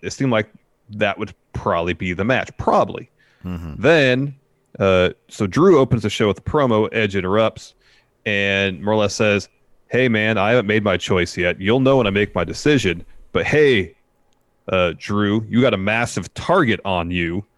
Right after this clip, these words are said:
Speaker 2: Target.
Speaker 1: So, uh, I'll see you later. I gotta go wrap up this thing with Orton, and then, uh, and then, uh, you know, who knows? Maybe I'll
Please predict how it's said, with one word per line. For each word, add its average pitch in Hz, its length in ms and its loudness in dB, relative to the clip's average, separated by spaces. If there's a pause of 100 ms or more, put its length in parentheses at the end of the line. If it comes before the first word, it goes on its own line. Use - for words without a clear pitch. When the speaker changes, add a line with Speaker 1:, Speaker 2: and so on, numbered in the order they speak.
(120)
Speaker 2:
Target. - 260 -18
Speaker 1:
So, 117 380 4
uh, 120 500 4
I'll 123 140 0
see - 200 -2
you 135 100 4
later. 135 280 4
I 127 60 4
gotta 127 160 2
go 104 80 2
wrap 117 220 0
up 117 100 -4
this 101 140 -14
thing 117 160 -2
with 98 160 -2
Orton, 101 400 0
and 95 180 -4
then, 95 300 0
uh, 92 420 2
and 92 180 -2
then, 92 220 -2
uh, 90 260 -2
you 101 120 -4
know, 95 100 2
who 123 100 2
knows? 107 240 0
Maybe 101 240 2
I'll 104 220 0